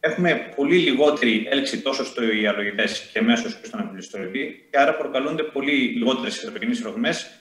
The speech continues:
σε σχέση με τα προηγούμενα, προηγούμενης γενιάς probe ιαλοειδεκτομίες. Υπάρχει μειωμένη ιαλοδοφιλιστική έλξη και επιπλέον και λόγω της δυνατότητας να χρησιμοποιούμε αυξημένη αναρρόφηση, είναι πιο αποτελεσματική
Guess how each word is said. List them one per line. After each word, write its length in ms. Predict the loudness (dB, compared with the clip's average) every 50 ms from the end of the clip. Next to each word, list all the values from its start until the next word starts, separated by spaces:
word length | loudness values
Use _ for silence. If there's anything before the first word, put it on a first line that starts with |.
| _ _ _
σε 140 | -16 -14 -8
σχέση 280 | -4 -2 -2 0 -2
με 120 | -4 -4 -4
τα 100 | -6 -2
προηγούμενα, 920 | 0 2 2 4 6 4 4 4 4 0 -2 -4 -6 -6 -8 -10 -14 -18 _ _ _ _ _ _ _ _ _ _ -6
προηγούμενης 500 | -4 -2 0 4 4 4 4 2 0 -4
γενιάς 400 | -4 -4 -4 -4 -6 -6 -8 -6 -6
probe 260 | -6 -6 -6 -10 -14 -12
ιαλοειδεκτομίες. 880 | -6 -4 -4 -2 -2 -4 -4 -6 -6 -6 -6 -8 -10 -12 -16 -18 -20 _ _ _ _ _ _ _ _ _ _ _ _ _ _ _ _ _
Υπάρχει 300 | 4 4 4 6 6 8
μειωμένη 400 | 8 8 8 8 8 8 8 8
ιαλοδοφιλιστική 880 | 8 6 6 4 2 0 -2 -4 -8 -8 -6 -6 -6 -6 -2 2 4
έλξη 320 | 4 4 2 0 -4 -4
και 80 | -2 -2
επιπλέον 600 | 0 -2 -2 -2 -2 0 2 4 4 4 2 0 0
και 80 | 0 2
λόγω 720 | 4 4 6 6 4 4 2 2 0 0 -4 -8 -10 -16 -20 _ _ _ _ _ _ _ _ _ _ _ _ _ _ _ _ _ _ _ _ _ _ _
της 260 | -2 -2 0 2 2 0 0 0
δυνατότητας 440 | 0 0 2 2 2 2 2 2 2
να 80 | 2 2
χρησιμοποιούμε 920 | 0 0 0 2 4 4 4 2 2 2 4 4 6 4 4 4 2 -2 -6
αυξημένη 500 | -8 -6 -4 0 2 2 4 6 4 4
αναρρόφηση, 680 | 4 4 2 2 2 2 0 0 -4 -4 -4 -4 -4 -2
είναι 160 | -2 -2 -2
πιο 220 | -2 -2 0 2 2
αποτελεσματική 1200 | 2 2 0 0 0 0 0 2 2 2 2 0 0 -6 -8 -4 0 0 0 0 0 -6 -10